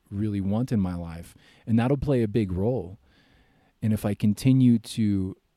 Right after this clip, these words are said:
instead just feed these fear thoughts of uncertainty, then I'm gonna perpetuate that in my life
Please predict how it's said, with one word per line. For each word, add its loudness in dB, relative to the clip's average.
instead 0
just -2
feed -6
these -4
fear 2
thoughts -8
of -10
uncertainty, -4
then 2
I'm 0
gonna 2
perpetuate 0
that -4
in -2
my -2
life -8